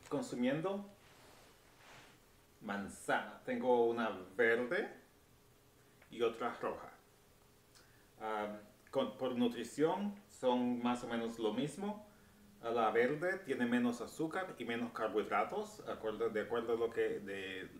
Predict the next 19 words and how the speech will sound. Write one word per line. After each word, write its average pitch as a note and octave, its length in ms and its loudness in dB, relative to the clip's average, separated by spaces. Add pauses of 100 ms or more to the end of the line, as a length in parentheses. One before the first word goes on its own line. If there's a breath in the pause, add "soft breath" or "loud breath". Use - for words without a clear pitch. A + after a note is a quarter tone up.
(100)
lo G2+ 180 -8
que F#2+ 240 -10
leí G2+ 520 -8
en G#2+ 140 -6
el G#2 100 -2
internet. B2 440 -4 (1120)
Y, B2+ 560 -2 (680)
ah, F#2 280 -6 (420)
un B2+ 140 -6
poquito A#2+ 320 -4
más A2+ 260 -2
de G#2+ 120 -2
proteína. G#2 600 -6 (1040)
Pero A#2 300 2
las A2 380 2
diferencias B2+ 680 0
son B2 540 0
muy G#2+ 260 -4
pequeñas, - 680 -8